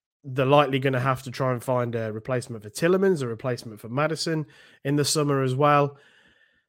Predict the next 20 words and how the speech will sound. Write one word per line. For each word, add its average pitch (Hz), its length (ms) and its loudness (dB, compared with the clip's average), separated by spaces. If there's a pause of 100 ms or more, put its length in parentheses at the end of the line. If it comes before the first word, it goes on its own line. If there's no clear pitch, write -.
(360)
But 143 80 -2
a 139 40 2
goalkeeper 131 560 0
has 127 360 -4
to 127 100 -8
be 113 440 -8
the, 107 300 -4
the 117 120 -10
focus. 107 640 -8 (1300)
So 190 360 10 (2000)
for - 160 4
me 233 220 6
to 233 140 0
sort 208 240 6
of 147 60 -2
sit 185 220 2
there, 156 220 8
you 151 100 4
know, 143 140 6
initially 139 460 0